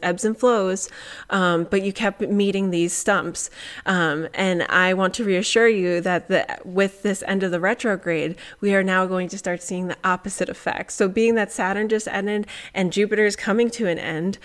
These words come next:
um, hard work and good fortune are, are going to start meeting for us. Um,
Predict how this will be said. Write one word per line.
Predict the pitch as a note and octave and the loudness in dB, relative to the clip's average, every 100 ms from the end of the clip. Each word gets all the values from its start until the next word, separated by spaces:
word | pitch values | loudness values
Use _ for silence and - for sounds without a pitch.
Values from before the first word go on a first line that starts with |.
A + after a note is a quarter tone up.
| - - - | -16 -10 -2
um, | F3+ F3 D#3+ E3 - - - - - _ _ _ | 0 2 0 -2 -8 -16 -18 -20 -20 _ _ _
hard | - G#3 G#3+ | 4 6 8
work | G3 G#3 D#4 - - - - - | 8 8 4 -6 -18 -20 -10 0
and | G3+ F#3 F3+ F3 F3+ | 2 4 4 2 6
good | A3 A3 | 6 6
fortune | G3 F#3 F#3+ B3+ C4+ F4 - - - - - | 4 4 2 0 0 -2 -8 -20 -20 -20 -4
are, | G#3 G3 - | 0 0 0
are | G3+ F#3+ | 2 4
going | F#3 F3+ | 4 2
to | F3+ | 0
start | F#3+ F3 D#3 | -2 0 0
meeting | D#3 D3 A#2+ | -2 -4 -4
for | F#3 - - | -6 -4 -2
us. | D#3+ F3 - - - | -4 -6 -8 -8 -4
Um, | F#3 E3+ E3 | 0 0 -2